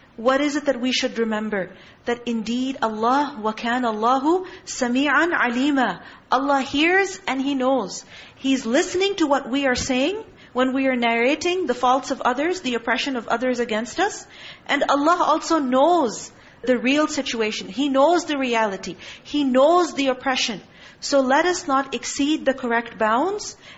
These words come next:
and say something that is improper, and from being the oppressed one, we turn into the oppressor. إِنَّ اللَّهَ كَانَ سَمِيعًا عَلِيمًا.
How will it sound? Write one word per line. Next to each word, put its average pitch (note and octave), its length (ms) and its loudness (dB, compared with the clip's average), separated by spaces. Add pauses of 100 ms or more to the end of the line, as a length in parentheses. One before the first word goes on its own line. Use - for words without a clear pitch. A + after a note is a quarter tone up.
and B3+ 160 0
say E4+ 280 2
something F4 460 0
that C#4+ 140 0
is B3+ 200 -6
improper, C#4+ 800 0 (260)
and C4+ 160 -2
from C#4 220 0
being D#4 340 0
the C#4 160 -4
oppressed - 540 -2
one, F4+ 280 2
we C4 120 -2
turn C#4+ 300 2
into C4+ 360 -2
the F#4+ 320 2 (360)
oppressor. - 680 -2 (640)
إِنَّ C4+ 160 4
اللَّهَ C#4 640 2 (340)
كَانَ C4+ 240 0
سَمِيعًا C#4 760 0 (260)
عَلِيمًا. B3 600 0